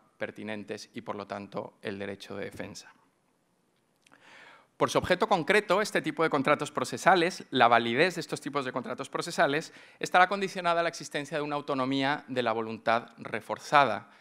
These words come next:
que se concreta en la existencia de una libertad y un conocimiento reforzado. Y esto es que existan alternativas razonables al pacto, es decir, que la pa-, que la parte razonablemente, por las posibilidades que le da el mercado, pueda decidir si contrata o no contrata,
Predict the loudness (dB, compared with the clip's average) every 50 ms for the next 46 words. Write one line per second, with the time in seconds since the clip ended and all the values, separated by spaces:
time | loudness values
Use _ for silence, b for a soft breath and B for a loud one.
0 | b b b b b b _ 0 0 2 0 0 0 2 4 2 2 6 6 4
1 | 4 4 0 -4 -2 2 2 2 0 -2 -8 -4 -2 -2 -2 -2 -2 0 -2 -2
2 | -2 -2 -6 -6 -4 -2 -2 -2 -2 -2 -4 -4 0 0 2 2 2 -2 -8 -16
3 | _ _ _ -10 -8 -8 -6 -4 -4 -4 -4 -6 -8 -10 -10 -8 -8 -8 -10 -6
4 | -6 -6 -6 -6 -12 _ _ -14 -12 -12 -8 -6 -8 -8 -6 0 2 2 2 2
5 | -2 -10 -16 -20 _ _ _ B B B B B B B B B _ _ _ _
6 | _ -2 0 2 2 0 0 0 2 4 4 4 2 -2 -8 -4 _ -2 -2 0
7 | -2 -4 -2 0 0 0 2 2 0 0 0 -2 -2 -2 -4 -4 0 0 0 -2
8 | 0 -2 -2 -2 -2 -2 -2 -2 0 2 0 0 0 -4 -8 -8 -8 -6 -6 -8
9 | -6 -4 -6 -6 -4 2 2 2 2 2 -6 -12 -10 -6 -2 -2 -2 2 2 2
10 | 2 2 -2 -2 -2 -2 -4 0 0 0 0 2 0 0 0 -2 0 -2 -4 -4
11 | -4 -6 -8 -4 -4 -4 -4 -4 -10 _ -14 -12 -10 -6 -2 0 0 0 -2 -2
12 | 0 0 0 0 0 -4 -8 -2 2 2 2 2 2 -4 -4 -2 0 2 2 0
13 | 0 -4 -6 -6 -6 -8 -8 -12 -12 -12 -8 -8 -8 -8 -4 -6 -6 -6 -6 -10
14 | -10 -10 _ -6 -4 -2 -2 -2 -2 4 4 4 4 2 -2 -6